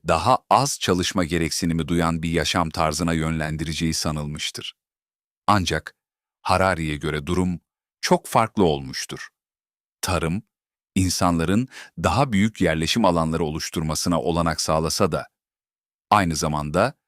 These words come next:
toplumları daha hiyerarşik ve sınıflı hale getirmiştir.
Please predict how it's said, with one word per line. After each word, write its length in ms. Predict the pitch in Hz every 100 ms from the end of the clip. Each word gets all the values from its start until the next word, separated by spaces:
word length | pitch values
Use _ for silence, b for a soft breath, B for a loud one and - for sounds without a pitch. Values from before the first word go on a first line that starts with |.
| _ _
toplumları 680 | 101 87 90 82 82 87 80
daha 220 | 92 123
hiyerarşik 760 | 104 90 80 73 71 135 - - _ -
ve 140 | 90 82
sınıflı 520 | - - 90 - 113
hale 340 | 87 69 67
getirmiştir. 760 | 67 69 - 71 71 - -